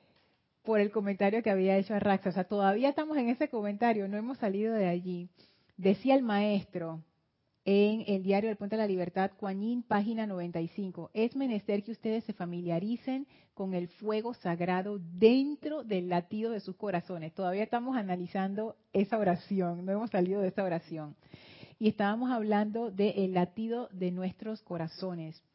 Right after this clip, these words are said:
¿Te escuchaste puerta?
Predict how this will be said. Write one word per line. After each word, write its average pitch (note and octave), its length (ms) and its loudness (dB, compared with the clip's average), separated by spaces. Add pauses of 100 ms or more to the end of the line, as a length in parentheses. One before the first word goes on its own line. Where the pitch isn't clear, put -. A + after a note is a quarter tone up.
(1400)
¿Te B3 80 -6
escuchaste F#4 400 -8
puerta? D#3+ 560 -6